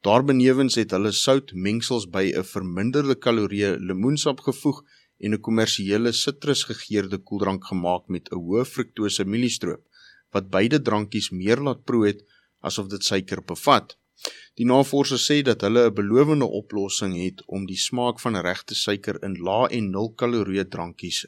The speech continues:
te herhaal. En dis waar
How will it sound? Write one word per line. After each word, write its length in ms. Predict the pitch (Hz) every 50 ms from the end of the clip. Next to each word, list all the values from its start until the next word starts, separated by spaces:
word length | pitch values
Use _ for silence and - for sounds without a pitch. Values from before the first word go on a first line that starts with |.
| _ _
te 240 | - - 92 87 80 - _ _ _ _ _ _
herhaal. 640 | - 82 87 95 87 87 98 101 95 - - - _ _ - - - _ _ _
En 260 | - 117 113 101 -
dis 300 | - 117 131 135 131 127
waar 240 | 135 147 135 131